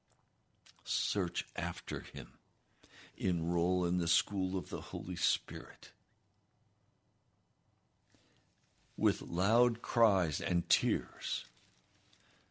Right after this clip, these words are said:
call upon the name of Jesus. I know.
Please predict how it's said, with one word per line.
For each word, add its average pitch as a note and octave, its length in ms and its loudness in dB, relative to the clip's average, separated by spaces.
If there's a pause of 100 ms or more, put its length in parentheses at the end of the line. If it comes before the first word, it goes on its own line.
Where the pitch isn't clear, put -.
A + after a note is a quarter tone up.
(220)
call G#2 360 0
upon G2 340 2
the F2+ 100 6
name F2+ 360 4
of F2 120 -6
Jesus. - 760 -4 (1900)
I D#2+ 100 -2
know. D#2+ 440 2